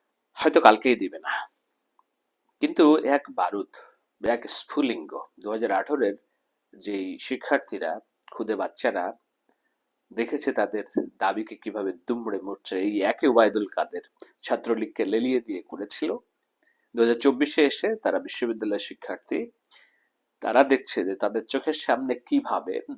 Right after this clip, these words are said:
নির্লজ্জের মতো পুলিশকে দিয়ে, বুক চিতিয়ে, বন্দুকের গুলি দিয়ে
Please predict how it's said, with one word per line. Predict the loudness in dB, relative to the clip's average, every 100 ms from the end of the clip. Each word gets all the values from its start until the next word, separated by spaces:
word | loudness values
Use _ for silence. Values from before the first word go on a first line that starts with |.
| -12
নির্লজ্জের | -2 0 6 10 10 8 0 0
মতো | -6 -6 -2 0 -2 -6 -20 -20 -20 -20 _ _ _
পুলিশকে | 4 8 6 4 -2
দিয়ে, | -2 -4 -2 4 4 2 -6 6
বুক | 6 6
চিতিয়ে, | 0 0 -4 -4 2 2 2 _
বন্দুকের | 2 4 4 4 2 2
গুলি | -2 0 0
দিয়ে | 0 -4 0 0